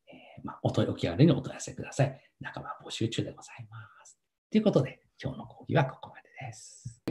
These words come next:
じゃあもうちょっとだけ話します。で、えっと、私がまあ主催している競争チーム、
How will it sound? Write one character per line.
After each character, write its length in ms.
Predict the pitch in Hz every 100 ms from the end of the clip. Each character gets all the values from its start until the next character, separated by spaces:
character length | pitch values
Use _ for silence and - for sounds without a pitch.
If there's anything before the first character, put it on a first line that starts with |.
| - - -
じ 80 | -
ゃ 20 |
あ 20 |
も 80 | 147
う 20 |
ち 80 | 139
ょ 20 |
っ 40 | 131
と 60 |
だ 80 | 110
け 80 | -
話 240 | - -
し 80 | -
ま 280 | - - -
す。 100 | - - - -
で、 320 | 175 - -
え 100 | 139
っ 80 | 135
と、 360 | 135 127 127
私 280 | 127 147 247
が 80 | 254
ま 120 | 269
あ 40 | 170
主 100 | 139
催 180 | 165 160
し 60 |
て 60 | 180
い 40 |
る 80 | 156
競 160 | - 214
争 240 | 226 285
チ 180 | 262 294
ー 40 |
ム、 260 | 160 90